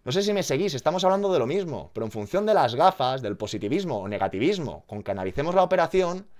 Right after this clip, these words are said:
a veces el resultado puede ser el mismo, pero el sabor de boca distinto. Por lo tanto, incito a que muchas personas hagan esta reflexión porque quizá no lo ven tan mal.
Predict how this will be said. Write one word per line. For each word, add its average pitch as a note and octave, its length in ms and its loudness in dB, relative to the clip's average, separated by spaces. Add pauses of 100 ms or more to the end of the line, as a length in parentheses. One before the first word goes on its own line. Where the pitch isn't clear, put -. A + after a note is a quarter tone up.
(160)
a G#2+ 80 -4
veces C#3+ 220 0
el G3 100 2
resultado F3 420 2
puede F3 160 2
ser C#3+ 140 -2
el A#2 100 2
mismo, D3 500 -6
pero A2 140 -2
el G#2+ 60 -2
sabor B2 280 0
de F3 60 4
boca F3+ 340 0 (240)
distinto. G3+ 760 -6 (400)
Por A#2+ 140 0
lo C#3 120 4
tanto, G3 580 2
incito F#3 720 -2
a B2 120 -4
que B2 100 -4
muchas D#3 320 -4
personas D#3 580 -4
hagan C#3+ 260 2
esta C#3+ 200 -6
reflexión E3+ 720 -4 (360)
porque F#3+ 360 2
quizá G3+ 520 2
no F3 280 0
lo F#3 80 4
ven C#3+ 180 0
tan A#2+ 220 -2
mal. C#3+ 300 -4